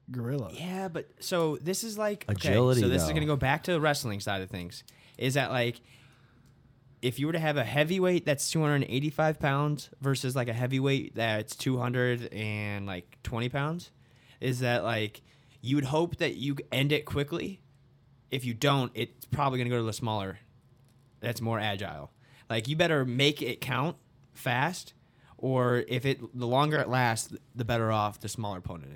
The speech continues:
Speaker 2: is.
Speaker 3: Well, okay, yeah, but that's when, um, that's in
Speaker 2: <clears throat>
Speaker 3: humans.
Speaker 2: Well, I,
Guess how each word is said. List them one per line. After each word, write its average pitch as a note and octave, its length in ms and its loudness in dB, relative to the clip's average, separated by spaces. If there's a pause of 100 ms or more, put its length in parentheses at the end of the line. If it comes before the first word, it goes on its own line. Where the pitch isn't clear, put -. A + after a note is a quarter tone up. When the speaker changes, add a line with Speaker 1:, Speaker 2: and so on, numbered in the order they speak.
Speaker 2:
is. - 140 -20 (1040)
Speaker 3:
Well, B2 240 6
okay, G2+ 160 -2
yeah, F#2 220 0
but E2+ 140 -6
that's G#2 260 -2
when, G2 320 0
um, D#2+ 480 -4
that's G#2+ 360 -4
in G2+ 100 -4
Speaker 2:
<clears throat> F2+ 60 -4
Speaker 3:
humans. E2 640 -2 (260)
Speaker 2:
Well, G3 140 -2
I, E3 160 0